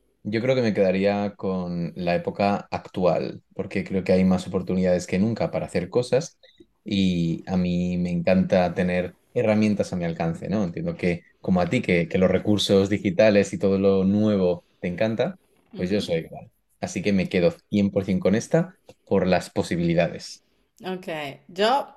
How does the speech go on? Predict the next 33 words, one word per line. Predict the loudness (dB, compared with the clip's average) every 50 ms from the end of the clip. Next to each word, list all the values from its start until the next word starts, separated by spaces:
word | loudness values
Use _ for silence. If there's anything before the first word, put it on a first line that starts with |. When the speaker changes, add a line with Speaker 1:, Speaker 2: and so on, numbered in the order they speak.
| -16 -14 _ -2
Speaker 2:
a | 0 0
veces | 0 0 -2 -6 -8 -8
sí | -8 -8
pienso | -8 -6 -6 -6 -6 -8 -10 -10
que | -6 -6 -6 -6
sería | -6 -6 -10 -8 -6 -6
interesante | -6 -6 -4 -6 -6 -6 -8 -8 -10 -10 -10 -10 -10 -12 -10
pasar | -10 -12 -12 -10 -8 -6 -6 -4 -6 -6 -8 -12 _ _ _ _ _ _ _ _ _ _ _
un | -8 -4 -2
tiempo | 0 0 0 -2 -4 -8 -8
en | -8 -8
una | -8 -8 -8 -8
temporada | -8 -8 -8 -8 -6 -6 -6 -6
donde | -8 -10 -10 -12 -12
no | -10 -8 -2 0 2
haya | 2 2 0 -2 -4
nada | -6 -6 -8 -8 -8 -8 -8
de, | -8 -8 -8 -8 -8 -10 -12 -14 -16 _ _ _ _ _ _ _ _ _
de | -20 -20 -14 -10 -10 -8 -8
tecnología | -8 -10 -12 -12 -10 -10 -10 -8 -8 -8 -10 -10 -8 -6 -6 -6 -6
para | -6 -8 -6 -6
ver | -6 -8 -8
cómo, | -4 -4 -4 -4 -4 -8 -8
qué | -4 -4
hacían | -4 -2 -2 0 0 2 2
las | 2 0 2
personas, | 0 0 0 0 2 2 2 2 4 2 -2 -4 -6 -8 -8
<laughs> | -8 -8 -8 -10 -16 -16 -20 _ _ _ _ -14 -12 -10 -10 -10 -12 -14 -10
cómo | -8 -6 -2 2 2
ocupaban | 2 2 2 0 0 2 2 4 4 4 2 2 0
su | -2 -4 -8
tiempo. | -8 -6 -4 -4 -4 -4 -4 -2 -2 -2 -2 -2 -6 -16 -20 _ _ _ _
<laughs> | -12